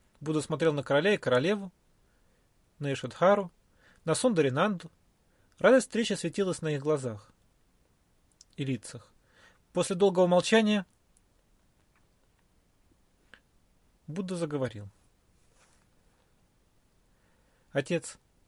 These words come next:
я вернулся. Мама, я вернулся.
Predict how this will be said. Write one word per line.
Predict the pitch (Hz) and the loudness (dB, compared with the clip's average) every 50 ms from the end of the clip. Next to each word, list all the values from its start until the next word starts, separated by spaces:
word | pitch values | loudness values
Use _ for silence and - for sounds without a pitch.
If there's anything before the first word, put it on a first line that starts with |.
| _ _ _ _ _ _ _ _ _ | _ _ _ _ _ _ _ _ _
я | 143 175 | 0 2
вернулся. | 190 220 208 196 175 135 110 104 - - - 107 - _ _ _ _ _ _ _ _ _ _ _ _ | 2 2 -2 -2 -4 -4 -4 -6 -10 -14 -18 -20 -20 _ _ _ _ _ _ _ _ _ _ _ _
Мама, | 135 139 165 175 147 117 104 104 _ _ _ _ _ _ _ _ _ _ _ - | -4 -2 -2 -2 -2 -4 -8 -14 _ _ _ _ _ _ _ _ _ _ _ -8
я | - 131 135 | -6 -4 0
вернулся. | 143 180 175 185 196 180 135 - - - 104 | 0 0 0 2 0 0 -2 -4 -8 -14 -18